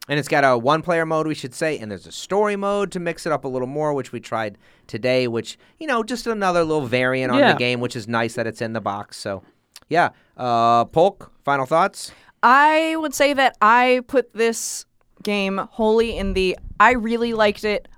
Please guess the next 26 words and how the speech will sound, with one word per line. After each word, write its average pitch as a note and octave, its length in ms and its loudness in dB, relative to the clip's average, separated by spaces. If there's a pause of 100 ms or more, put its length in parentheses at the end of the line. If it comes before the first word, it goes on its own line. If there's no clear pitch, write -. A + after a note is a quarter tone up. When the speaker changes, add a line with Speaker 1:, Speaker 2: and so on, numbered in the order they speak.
(100)
Speaker 3:
I F#3 60 -4
didn't G#3+ 260 2
quite A#3 300 0
love G3 280 2
it, C3 160 -6 (400)
but F#3 120 4
I F3 40 6
really E3+ 380 0
liked C#3+ 300 -6
it. - 200 -14 (520)
Uh, F3 260 4
it's - 340 -2
a F#3+ 80 -4
fun G#3+ 320 -2
game. G#3 400 -2 (120)
It's - 440 -6 (720)
pretty C4 260 -2
casual. A#3 840 2 (340)
Uh, F#3+ 500 4
like A3+ 220 0
I C4 80 -4
said, A#3 360 -2
though, F#3+ 260 6
there G3 180 0
was G#3+ 160 -2
some G#3 380 -6